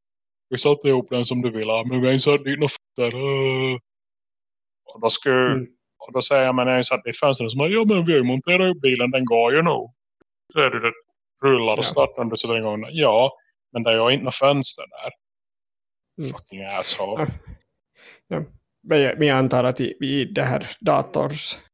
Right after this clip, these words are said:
Speaker 2: fall
Speaker 1: Mm.
Speaker 2: så var det väl det att du skrev inte på din lista exakt vilken del som skulle fast i vilken del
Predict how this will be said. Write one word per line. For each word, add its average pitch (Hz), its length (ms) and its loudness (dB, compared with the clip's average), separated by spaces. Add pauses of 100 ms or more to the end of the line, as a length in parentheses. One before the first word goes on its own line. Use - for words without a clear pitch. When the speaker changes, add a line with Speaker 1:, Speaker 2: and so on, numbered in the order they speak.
(460)
Speaker 2:
fall 135 640 -2
Speaker 1:
Mm. 139 120 -6 (180)
Speaker 2:
så - 160 -4
var 131 120 2
det 127 80 2
väl 127 200 0
det - 120 2
att - 120 -4
du 139 80 -2
skrev 139 380 0
inte 135 200 -4
på 135 120 -6
din 139 300 -4 (540)
lista 156 580 2 (640)
exakt - 520 0
vilken 147 460 0
del 151 180 2
som 165 160 -2
skulle - 200 -6
fast - 400 0
i 151 80 -2
vilken 139 460 0
del 139 300 0